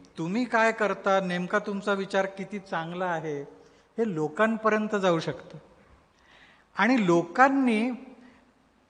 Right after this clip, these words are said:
त्याचं ॲप्रिसिएशन केल्यानंतर तुमचा कॉन्फिडन्स वाढू शकतो. हा त्यातला एक फायदा आहे.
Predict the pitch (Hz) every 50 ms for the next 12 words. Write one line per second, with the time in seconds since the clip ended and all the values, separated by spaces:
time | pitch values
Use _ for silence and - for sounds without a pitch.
0 | _ _ 196 180 175 - 254 214 175 170 165 - 220 226 240 - - 247 233 -
1 | 247 233 214 - 240 226 233 226 233 226 269 - - - 254 240 240 247 262 254
2 | 233 226 220 214 - 226 214 208 202 196 196 170 160 147 147 151 151 - 160 151
3 | - - 202 196 240 233 - 247 240 247 247 254 247 247 - - - 196 190 185
4 | 170 156 123 107